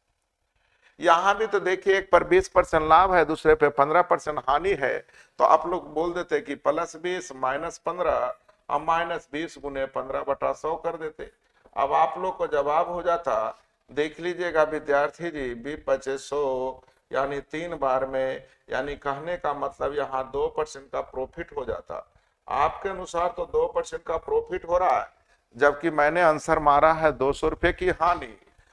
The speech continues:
अब आप खुद देख लीजिए, आपकी गलती कितनी बड़ी गलती है। चलिए, सहारा क्लासेज, आप बहुत handsome लगते हैं sir।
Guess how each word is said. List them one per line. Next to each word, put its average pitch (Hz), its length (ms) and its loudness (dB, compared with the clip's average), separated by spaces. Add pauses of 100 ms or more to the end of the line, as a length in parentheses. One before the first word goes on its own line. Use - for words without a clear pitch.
(120)
अब 147 180 4
आप 165 280 4
खुद 190 160 -2
देख 170 280 -4
लीजिए, 156 240 -4
आपकी 156 320 2
गलती 147 340 0
कितनी 170 380 -4
बड़ी 156 220 0
गलती 131 320 0
है। 101 180 -4 (3500)
चलिए, - 380 -8 (1600)
सहारा 160 720 8
क्लासेज, 160 640 6
आप 156 400 8
बहुत 156 340 4
handsome 151 500 -2
लगते 147 300 0
हैं 127 200 -2
sir। 101 280 -10